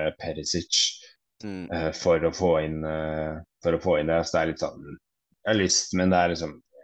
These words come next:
Speaker 1: jeg ofrer ikke alt, ofrer ikke sjela mi for å gjøre det.
Speaker 2: Nei.
Speaker 1: Eh, Perisic gjør det bra, men nå så det s-, igjen at han gikk av tidlig, da.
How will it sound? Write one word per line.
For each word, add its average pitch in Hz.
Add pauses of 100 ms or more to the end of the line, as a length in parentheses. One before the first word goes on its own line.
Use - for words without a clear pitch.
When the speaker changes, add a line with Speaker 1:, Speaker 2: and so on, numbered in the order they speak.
(500)
Speaker 1:
jeg 95
ofrer 80
ikke 87
alt, 80
ofrer 90
ikke 82
sjela 76
mi 78
for 82
å 85
gjøre 80 (100)
det. 98 (440)
Speaker 2:
Nei. 101
Speaker 1:
Eh, 85
Perisic 85
gjør 85
det 80
bra, 82
men 87
nå 95
så 92
det 90
s-, - (100)
igjen 104
at 92
han 98
gikk 92
av 87
tidlig, 85
da. 95